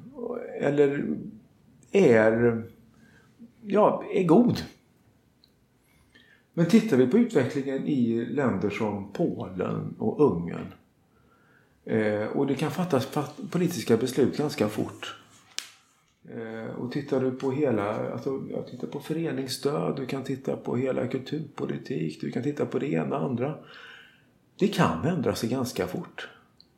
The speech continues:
Och då tror jag att, eh,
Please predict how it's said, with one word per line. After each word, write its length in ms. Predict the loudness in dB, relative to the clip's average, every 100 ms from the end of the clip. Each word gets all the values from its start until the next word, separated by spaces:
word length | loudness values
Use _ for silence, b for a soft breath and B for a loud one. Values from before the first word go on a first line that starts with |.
| _ _ b b b b b b b _ _ _ _
Och 180 | 4 6
då 180 | 6 4
tror 280 | 0 2 6
jag 300 | 6 6 4
att, 400 | 2 0 -2 4
eh, 240 | 4